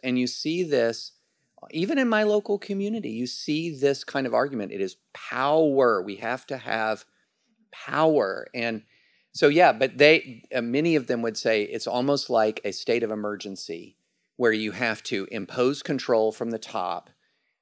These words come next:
reset everything, and, like, reboot the computer. But an enormous swath of the right is actually committed to power. But another whole part of it,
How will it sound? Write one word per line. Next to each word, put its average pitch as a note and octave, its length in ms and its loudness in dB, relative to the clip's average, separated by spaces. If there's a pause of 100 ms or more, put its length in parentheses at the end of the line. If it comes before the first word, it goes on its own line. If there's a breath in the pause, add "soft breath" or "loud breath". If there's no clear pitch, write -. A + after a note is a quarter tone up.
reset C3 720 2
everything, G#2 760 -2
and, G#2+ 140 -6
like, G2 180 -4
reboot A2 480 -2
the G#2 60 -10
computer. G#2 680 -4 (340)
But B2+ 280 0
an B2 140 -4
enormous C3+ 760 4
swath G#2+ 340 -2
of F#2+ 100 -6
the G2 100 -2
right G2 300 0
is A2 320 -2
actually G#2 640 -4 (120)
committed G2 380 -8
to - 80 -16
power. G#2+ 400 0
But G2+ 180 -6
another C3+ 340 0
whole A#2+ 140 0
part F#2 260 -6
of F2 80 -10
it, G#2 180 -6